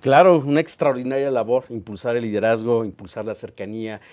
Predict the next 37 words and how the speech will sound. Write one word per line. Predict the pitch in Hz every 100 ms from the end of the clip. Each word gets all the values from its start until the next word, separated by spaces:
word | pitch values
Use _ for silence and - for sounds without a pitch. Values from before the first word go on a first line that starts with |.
| - -
A | 107
veces | 113 113
nos | 113 147
es | 175
tan | 190
difícil | 170 139 147 156
comunicarnos | 143 113 101 120 117 117
y |
compartir | 110 107 107 123
conocimiento, | 113 131 107 104 101 104 92 82
¿no? | 90
Que | - 98
yo | 98
creo | 104
que | -
es | 107 -
una | 107
de | 95
las | -
partes | 95 - 92
más | 104 98
vialo-, | 95 90 98
vi-, | - 98 87
valiosas | 98 98 95 95 -
que | -
tienen. | - 98 101 117 147 - - - _
Y | 98
la | 98 98
verdad | 98 101 107
es | -
que | -
felicidades, | - 85 - 95 95 - - - - -
no, | 101 98 95
no | 101
cualquiera | 95 101 98 101 90
lo | 87 90
logra. | 87 - -